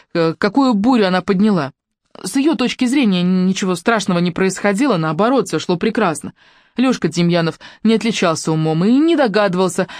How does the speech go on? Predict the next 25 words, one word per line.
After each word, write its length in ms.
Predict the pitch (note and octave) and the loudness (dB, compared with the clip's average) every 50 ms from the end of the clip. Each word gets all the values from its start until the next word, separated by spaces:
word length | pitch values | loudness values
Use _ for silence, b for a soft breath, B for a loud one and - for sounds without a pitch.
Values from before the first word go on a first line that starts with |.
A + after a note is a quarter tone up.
| B B B B | B B B B
что 260 | - - - G#3 G3 | -12 -2 -2 0 0
все 160 | G3+ - A3 | 0 0 0
её 160 | G#3 G3+ G3 | 0 0 0
преображения 680 | F#3+ - G3+ G3+ F#3+ G3+ G#3 G3+ F#3+ B3+ A#3+ A3 G3+ | 0 0 0 0 2 0 0 0 0 0 2 2 2
лишь 220 | F#3 F#3 F#3+ F3+ - | 2 0 -2 -2 0
ради 240 | G3+ G#3 G3+ F#3 A3 | 0 0 0 0 2
него, 380 | A#3 B3 A3+ F#3 D#3+ D3 b b b b b b | 2 2 2 0 0 -2 b b b b b b
он 140 | - G3 G3 | -2 0 2
только 340 | F3+ A3+ G3+ - A3 G3+ F#3+ b b b | 2 0 0 2 0 0 0 b b b
видел, 360 | A3 A3+ B3 A3+ F3 F3+ E3+ | 0 0 2 2 0 0 -2
что 240 | E3 - G3+ G3 F#3+ | -2 -2 0 0 0
Зинчук 440 | F3+ G3+ A3 G#3 - A3 F3+ - - | 2 0 -2 -2 -2 -2 -4 -2 -2
расцвела. 560 | F3+ E3+ - - G#3+ G#3 F#3+ E3+ D3 C3+ - _ _ _ _ _ _ _ _ _ _ _ _ _ _ _ _ _ _ _ _ _ _ _ _ _ _ _ _ _ _ _ _ _ _ _ _ _ _ _ _ _ _ _ | -4 -4 -4 -4 -2 0 0 0 -2 -4 -8 _ _ _ _ _ _ _ _ _ _ _ _ _ _ _ _ _ _ _ _ _ _ _ _ _ _ _ _ _ _ _ _ _ _ _ _ _ _ _ _ _ _ _
День, 320 | F3 D#3+ D#3+ F#3+ F#3 E3 | -14 -6 -2 -2 0 0
когда 280 | D#3 D#3 D3+ D3+ E3+ E3 | -2 -4 -2 0 0 -2
он 80 | D#3+ | 0
пересел 340 | - F3 E3 D#3 - F3+ E3 | -2 -2 -4 -2 -2 -4 -4
к 80 | - - | -2 -2
ней 140 | F3+ E3+ | -2 -2
за 120 | D#3 F3 E3 | -2 -2 -2
парту, 320 | - G#3 G3 F#3 - F#3 E3+ | 0 -2 -2 0 -2 -6 -4
переполнил 680 | - - F#3+ G3 F#3+ - A3+ G#3 F#3 F3 E3 D#3 - _ _ _ _ _ | -2 -2 -2 -2 0 0 0 2 2 0 -2 -4 -8 _ _ _ _ _
чашу 320 | - - F#3 E3+ - F3 | -6 -4 -4 -2 -2 -4
Светкиного 580 | E3 - - - F3 D#3+ - - E3+ D#3+ D3 D#3 | -8 -8 -4 -2 -2 -2 -2 -4 -4 -4 -4 -4
терпения. 540 | - - F3+ - _ - D#3+ D3 D3 D3 | -6 -6 -10 -10 _ -8 -6 -6 -6 -8